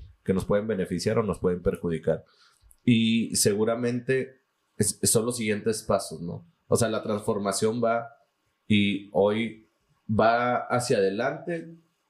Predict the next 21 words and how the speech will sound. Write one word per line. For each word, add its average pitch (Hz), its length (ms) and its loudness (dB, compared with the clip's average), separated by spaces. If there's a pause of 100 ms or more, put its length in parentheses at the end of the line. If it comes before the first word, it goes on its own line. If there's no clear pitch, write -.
(220)
a 101 140 2
través 101 340 0
de 117 100 2
datos - 600 -6 (400)
y 101 600 2
a, 98 440 0
a 95 160 -2
través 98 340 0
de 117 160 0
eso 113 200 -4
es 107 100 -4
como 117 260 0
se 95 120 0
van 92 180 0
creando 101 400 0
estas 101 340 -2
nuevas 95 380 0
cosas. - 420 -6 (420)
Y 117 160 6
un 120 220 -2
superhumano 123 960 -2